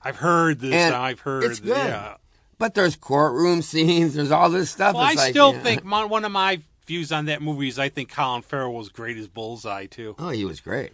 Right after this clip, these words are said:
Speaker 2: It was a great, I thought it was a good
Speaker 1: It was a
Speaker 2: movie.
Speaker 1: good, it wasn't horrible. But, you know, one of the cuts, you wonder why they made it Alien. You
Speaker 2: Right.
Speaker 1: wondered, where did the people go? There was no blood. Now, if you watch, like, the cut, you can get the extended cut.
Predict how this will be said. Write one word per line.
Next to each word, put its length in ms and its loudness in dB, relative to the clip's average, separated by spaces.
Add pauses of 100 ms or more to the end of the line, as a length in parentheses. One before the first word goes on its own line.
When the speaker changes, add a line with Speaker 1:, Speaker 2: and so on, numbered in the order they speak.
Speaker 2:
It 80 -8
was 160 -6
a 60 -8
great, 240 -10
I 120 0
thought 180 -6
it 40 -2
was 120 -6
a 40 -4
good 180 -6
Speaker 1:
It 20 -6
was 180 -2
a 40 -4
Speaker 2:
movie. 100 -8
Speaker 1:
good, 140 -2
it 80 -6
wasn't 340 -4
horrible. 920 -8 (160)
But, 120 -8
you 60 -6
know, 80 2
one 200 4
of 80 2
the 80 2
cuts, 340 -2
you 80 -10
wonder 180 -4
why 140 2
they 160 -2
made 220 -2
it 200 -6
Alien. 600 -2 (560)
You 60 -12
Speaker 2:
Right. 140 -2
Speaker 1:
wondered, 340 0 (140)
where 260 -2
did 160 -4
the 60 -14
people 400 -8
go? 320 2
There 100 -4
was 140 -10
no 120 -2
blood. 480 -2 (380)
Now, 280 2
if 180 -10
you 100 -6
watch, 340 4
like, 180 -2 (480)
the 100 -6
cut, 280 0
you 80 -12
can 140 -12
get 140 -6
the 80 -10
extended 480 -6
cut. 220 -2